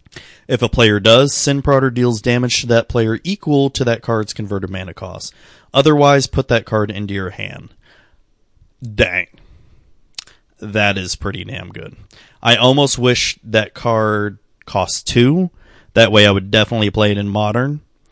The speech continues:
But I think it would probably just be way too, uh, probably a little bit too good for Burn. But it makes me pretty interested that maybe Burn might be a thing.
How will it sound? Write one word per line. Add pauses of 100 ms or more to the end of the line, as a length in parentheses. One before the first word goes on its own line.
(240)
But
I
think
it
would
probably
just
be
way
too, (840)
uh, (880)
probably
a
little
bit
too
good
for
Burn. (560)
But
it
makes
me
pretty
interested
that (500)
maybe
Burn
might
be
a
thing.